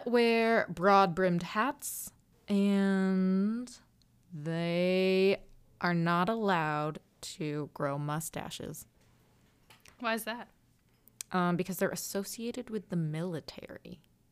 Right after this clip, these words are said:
Speaker 1: And the Amish are a pacifist people. Um, they cannot use belts. They cannot have buttons, Velcro, or zippers.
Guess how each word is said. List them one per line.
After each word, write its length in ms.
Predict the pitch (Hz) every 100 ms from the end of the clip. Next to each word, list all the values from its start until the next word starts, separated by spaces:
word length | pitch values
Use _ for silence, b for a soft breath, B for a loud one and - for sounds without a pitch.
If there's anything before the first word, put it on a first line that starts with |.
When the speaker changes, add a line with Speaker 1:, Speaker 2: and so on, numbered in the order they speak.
| _ _ _ _ _ _ _
Speaker 1:
And 200 | 202 208
the 60 | 202
Amish 440 | - 202 196 185
are 140 | 175 156
a 80 | 143
pacifist 880 | - - 165 160 156 - - - -
people. 440 | - 156 - - - b b b b _ -
Um, 180 | 190 -
they 200 | 170 202
cannot 600 | - 214 220 269 269 -
use 280 | 202 196 160
belts. 640 | 156 165 175 277 - - - _ _ _ _ _ _ _ _
They 180 | 170 202
cannot 440 | 202 196 185 175 - _ _ _ -
have 400 | - 185 151 165
buttons, 560 | 196 240 285 294 233 - _ _ _ _ _ _ _ 175
Velcro, 760 | 156 214 233 254 240 247 240 - -
or 180 | 196 196
zippers. 760 | 190 160 196 190 - 156 -